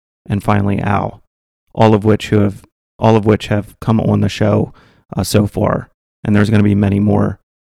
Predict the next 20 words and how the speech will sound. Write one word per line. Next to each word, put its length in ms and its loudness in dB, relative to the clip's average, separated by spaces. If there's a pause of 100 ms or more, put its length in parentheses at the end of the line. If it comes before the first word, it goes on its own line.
(160)
uh, 140 -4
that 180 -4
do 160 0
give 160 0
me 140 0
a 60 -2
yes, 420 -6 (260)
and 140 -4
I 100 -4
thank 300 -6
them 320 -4 (340)
in 140 0
advance. 520 -4 (680)
And 140 0
just 160 0
a 60 0
quick 220 -2
note 320 4
on 160 2
Al: 460 0